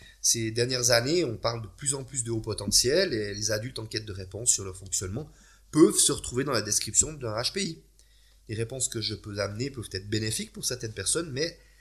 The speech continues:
ça reste toujours un choix de la personne. Pour certaines personnes, se reconnaître dans le descriptif du haut potentiel suffit,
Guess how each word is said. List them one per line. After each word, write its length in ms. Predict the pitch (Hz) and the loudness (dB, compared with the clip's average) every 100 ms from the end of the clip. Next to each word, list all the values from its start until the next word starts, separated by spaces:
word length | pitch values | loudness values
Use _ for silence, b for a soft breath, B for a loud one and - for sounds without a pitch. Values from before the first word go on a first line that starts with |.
| b b | b b
ça 180 | - 143 | 2 4
reste 200 | 151 - | 2 0
toujours 200 | 139 131 | -2 -4
un 60 | |
choix 140 | 113 147 | -2 -2
de 60 | |
la 60 | 165 | -4
personne. 400 | - - 131 113 - - _ _ _ _ _ - | -4 -2 -2 -6 -14 -20 _ _ _ _ _ -14
Pour 120 | 113 | -8
certaines 280 | 117 113 110 | -8 -8 -6
personnes, 360 | 110 156 160 | -2 0 0
se 140 | 123 110 | -2 -2
reconnaître 500 | 123 135 131 139 123 | -2 -2 -2 -2 -4
dans 140 | 113 | -6
le 80 | 107 | -4
descriptif 600 | 117 113 - 120 - 123 | 0 0 0 -8 -8 -8
du 80 | 113 | -8
haut 40 | |
potentiel 500 | 107 95 95 - - | -8 -6 4 4 4
suffit, 540 | - 147 131 104 131 | 0 -2 -2 0 -2